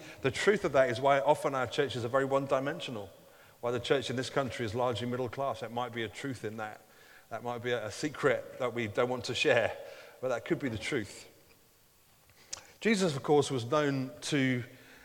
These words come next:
his enemies as, as a friend of those who didn't fit the mold. And they labeled him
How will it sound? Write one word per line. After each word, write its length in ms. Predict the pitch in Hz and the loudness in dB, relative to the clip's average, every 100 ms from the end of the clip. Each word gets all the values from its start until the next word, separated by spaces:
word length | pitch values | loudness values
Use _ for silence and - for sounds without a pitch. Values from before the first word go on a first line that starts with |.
| - - - | -20 -20 -4
his 200 | 131 139 | -2 6
enemies 440 | 147 160 139 107 | 6 6 -2 -2
as, 120 | 110 | -4
as 180 | 127 123 | -2 0
a 60 | - | 0
friend 460 | - - 170 165 | -2 0 2 2
of 100 | 135 | 2
those 240 | 131 127 120 | 2 2 0
who 100 | 123 | -2
didn't 340 | 107 143 131 | 0 -2 -2
fit 220 | - 135 | -6 -6
the 60 | 113 | -4
mold. 500 | 120 143 104 98 - - - _ - - - | -4 -2 -2 -4 -12 -18 -20 _ -20 -14 -4
And 120 | 143 | 0
they 80 | 170 | 4
labeled 440 | 156 185 175 170 | 6 6 4 0
him 360 | 156 127 117 | 0 0 -2